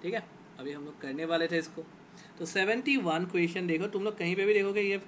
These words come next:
method तुम लोगों को नहीं मिलने वाला, तो सीख लो एक बार अच्छी तरह से। एक ही लाइन में problem बनेगा। इनिशियली तो ठीक है, mirror image बना के मैं दिखाऊंगा, लेकिन बाद में नहीं चाहिए। देखो, a siren emitting a,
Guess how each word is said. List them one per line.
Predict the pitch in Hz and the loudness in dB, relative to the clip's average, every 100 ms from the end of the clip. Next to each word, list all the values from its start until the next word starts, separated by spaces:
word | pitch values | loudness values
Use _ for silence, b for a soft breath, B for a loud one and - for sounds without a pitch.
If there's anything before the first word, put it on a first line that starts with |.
| - | -10
method | 139 - 180 | -10 -10 -8
तुम | 180 | -4
लोगों | 180 180 180 | -2 -2 -2
को | |
नहीं | 131 139 185 | -2 -2 0
मिलने | 185 180 180 | 0 0 0
वाला, | 175 165 175 - B B B | 0 0 -4 -10 B B B
तो | 160 | -12
सीख | - 160 202 202 | -2 0 2 2
लो | |
एक | 196 185 | 4 4
बार | 180 180 | 2 0
अच्छी | 156 143 170 | -2 -4 -4
तरह | 165 | -4
से। | 170 196 | -4 -6
एक | 180 - 165 170 | -8 2 4 4
ही | 196 | 4
लाइन | 185 185 | 0 -2
में | 185 | -2
problem | 160 156 160 | -2 0 0
बनेगा। | 143 139 | -2 0
इनिशियली | 165 175 196 | 0 0 0
तो | 208 | 0
ठीक | 202 196 | 0 0
है, | |
mirror | 175 156 160 | 0 2 2
image | 170 175 | 2 0
बना | 156 147 | -2 -2
के | 160 | -2
मैं | 160 | -2
दिखाऊंगा, | 143 127 160 | -4 -4 -2
लेकिन | 190 180 | 0 0
बाद | 143 156 | -4 -4
में | |
नहीं | 156 135 | -6 -6
चाहिए। | 113 101 - B B - - - - - - - - - - - - - - - - - - - - - - - - - - | -8 -14 -16 B B -20 -20 -20 -20 -20 -20 -20 -20 -20 -20 -20 -20 -20 -20 -20 -20 -20 -20 -20 -20 -20 -20 -20 -20 -20 -6
देखो, | 170 147 - - - | -2 -2 -4 -14 -6
a | 156 | -4
siren | 165 175 165 185 226 220 | 2 4 6 6 2 0
emitting | 160 160 160 180 | 0 0 2 2
a, | 185 | 0